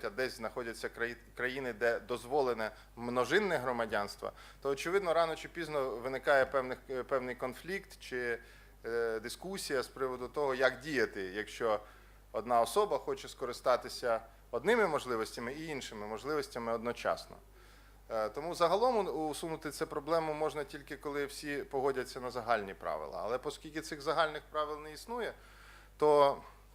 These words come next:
е, слід, е, зрозуміти, що, ну, напевно, множин-, е, чи наявність у людей, е, одного чи двох паспортів різних країн, це на сьогодні вже не є екзотикою, це, ну, достатньо поширена річ. Е,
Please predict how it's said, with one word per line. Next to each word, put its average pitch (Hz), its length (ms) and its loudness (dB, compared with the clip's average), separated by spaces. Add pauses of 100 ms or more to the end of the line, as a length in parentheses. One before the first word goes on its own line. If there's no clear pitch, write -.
(720)
е, 117 260 4
слід, 151 440 -4 (600)
е, 120 100 -2
зрозуміти, 147 580 -2
що, 127 420 8 (120)
ну, 151 140 -4
напевно, 147 540 6 (720)
множин-, 160 560 2
е, 143 120 2 (140)
чи 151 200 -4
наявність 160 640 4
у 143 40 -8
людей, 147 540 2
е, 127 60 4 (180)
одного 135 760 2
чи 131 160 -6
двох 135 340 0
паспортів 131 540 -4
різних 180 400 -2
країн, 131 380 0
це 139 160 -2
на 135 100 0
сьогодні 143 400 0
вже 139 180 -2
не 143 120 -4
є 143 200 2
екзотикою, 113 720 -4
це, 110 340 -2 (160)
ну, 123 160 -6 (120)
достатньо 120 460 0
поширена 123 540 -2
річ. 190 280 -8 (960)
Е, 117 280 4